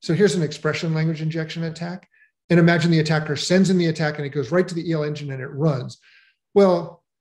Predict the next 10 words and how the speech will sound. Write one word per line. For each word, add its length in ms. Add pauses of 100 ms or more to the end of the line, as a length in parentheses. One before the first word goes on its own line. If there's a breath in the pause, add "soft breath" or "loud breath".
(140)
a 60
waf 440
might 500
be 200
able 180
to 80
see 220
that 240
front 300
door. 380